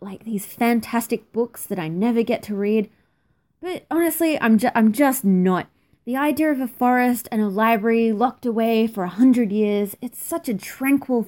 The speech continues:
thought, and it sounds almost like something out of a fairy tale. I would be absolutely delighted to go visit there one day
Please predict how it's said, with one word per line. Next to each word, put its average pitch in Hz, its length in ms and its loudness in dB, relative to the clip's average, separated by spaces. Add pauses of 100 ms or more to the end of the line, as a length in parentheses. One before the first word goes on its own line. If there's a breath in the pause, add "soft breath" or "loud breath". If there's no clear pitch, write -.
thought, 220 260 -4
and 208 120 -4
it - 120 -14
sounds 262 380 -4
almost 262 380 -4
like 190 160 -8
something 233 360 -4
out 202 120 -2
of 175 100 -8
a 160 40 -12 (180)
fairy 208 320 0
tale. - 380 -8 (540 soft breath)
I 226 60 -8
would 233 140 -2
be 233 260 -6
absolutely 240 680 0
delighted 196 500 0
to 190 60 -10
go 196 180 0
visit 196 320 0
there 175 160 -2
one 170 240 -4
day 170 240 -4